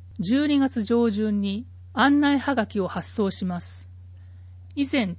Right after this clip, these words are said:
東郷町に住んでいた方も参加できます。伝統文化発表会、伝統芸能の交流。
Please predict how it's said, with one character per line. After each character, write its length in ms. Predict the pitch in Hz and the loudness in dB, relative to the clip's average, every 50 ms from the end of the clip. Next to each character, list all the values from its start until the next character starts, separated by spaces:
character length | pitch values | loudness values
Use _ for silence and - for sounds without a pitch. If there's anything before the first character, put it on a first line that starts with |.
| - | 0
東 200 | - 254 277 285 | 2 2 2 2
郷 220 | 262 294 285 269 233 | 0 0 0 0 0
町 180 | - 214 190 | 0 -2 -2
に 140 | 175 160 160 | -2 -4 -6
住 240 | - - - 277 269 | -8 -6 -2 0 2
ん 80 | 254 214 | 2 2
で 100 | 190 175 | 0 -4
い 100 | 165 160 | -4 -4
た 140 | - 180 | -6 -4
方 240 | - 190 180 - 208 | -4 -4 -4 -2 -2
も 240 | 196 175 147 175 - - - - - | -4 -4 -6 -10 -18 -20 -20 -20 -20
参 380 | - - - - 226 214 226 226 | -20 -20 -8 -4 -2 0 0 0
加 120 | - 214 | 0 -2
で 140 | 185 180 180 | -2 -2 -4
き 120 | - 202 175 | -4 -6 -6
ま 160 | 165 165 170 | -6 -6 -8
す。 380 | - - - - - - - - - - - - - - - - - - - - - - - - - - - - - - | -10 -14 -18 -20 -20 -20 -20 -20 -20 -20 -20 -20 -20 -20 -20 -20 -20 -20 -20 -20 -20 -20 -20 -20 -20 -20 -20 -20 -14 -8
伝 280 | - 196 254 294 320 - - | -2 0 2 0 0 -2 -2
統 200 | 311 302 302 254 | -2 -2 -2 0
文 220 | 302 294 285 254 | 0 0 0 0
化 160 | - 220 185 | -2 -4 -4
発 320 | - 196 190 - - - 262 | -4 -4 -6 -4 -2 0 0
表 160 | 254 220 - | 0 0 0
会、 320 | - 180 151 135 131 - - - - - - - - - - - - - - - - - - | -4 -6 -6 -8 -10 -14 -16 -20 -20 -20 -20 -20 -20 -20 -20 -20 -20 -20 -20 -20 -20 -10 -6
伝 280 | - 185 233 269 294 285 - | 0 2 2 2 2 0 0
統 220 | 302 302 302 285 | 0 0 2 2
芸 240 | 247 285 285 285 247 | 2 2 2 2 2
能 220 | 202 185 175 170 | 2 2 2 2
の 180 | 175 196 214 208 | 2 0 0 0
交 240 | - 196 180 175 170 | 0 -2 0 0 0
流。 360 | 156 151 147 143 139 131 131 | 0 -2 -2 -2 -4 -6 -10